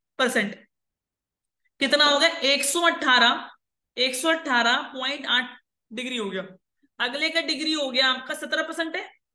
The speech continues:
तो अगले का डिग्री सत्रह कर दो, तो सत्रह divide by हंड्रेड, तो आ जाएगा वही सेम आ रहा है सिक्सटी वन पॉइंट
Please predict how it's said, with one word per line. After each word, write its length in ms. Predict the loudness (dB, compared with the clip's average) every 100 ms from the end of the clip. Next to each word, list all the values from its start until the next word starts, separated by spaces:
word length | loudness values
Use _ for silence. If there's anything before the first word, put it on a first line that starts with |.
| _ -4
तो 120 | -2
अगले 320 | -2 -2 -2
का 80 | -4
डिग्री 260 | -4 -8 -8
सत्रह 300 | -6 -2 0
कर 160 | 0
दो, 100 | -2 -4 -6 _ _ -18
तो 60 | -10
सत्रह 420 | -8 -2 2 2
divide 420 | 0 0 0 -2
by 120 | -4 -6 -8 _ -14
हंड्रेड, 500 | -10 -4 -4 -4 -12 _ _ _ -8
तो 80 |
आ 80 | -4
जाएगा 180 | -2 -2
वही 180 | -4 -4
सेम 220 | -4 -2
आ 60 | -2
रहा 100 | -4
है 80 |
सिक्सटी 420 | -8 -16 -10 -6 -2
वन 160 | -2
पॉइंट 540 | -2 -6 -4 -4 -6